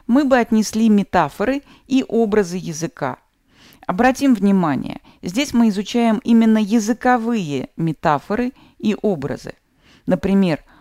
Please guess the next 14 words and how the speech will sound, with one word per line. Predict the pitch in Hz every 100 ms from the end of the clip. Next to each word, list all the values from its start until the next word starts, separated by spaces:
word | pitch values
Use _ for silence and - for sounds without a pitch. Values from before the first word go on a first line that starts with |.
| _ _
конник, | - 226 175 147 165 262 - _ _ _
всадник | - - 190 147 117 190 262 - _ _
и | -
наездник. | 254 247 240 202 208 135 139 - - - _ - -
С | -
точки | - 226 - 208
зрения | 180 226 208 196
носителя | 190 196 196 202 - 165 151
русак-, | 151 151 - - 151 -
русского | 175 202 - 175 165
языка | 156 160 - 254 - - - -
это | 247 247
разные | 233 233 185 175 165
люди. | 151 151 127 -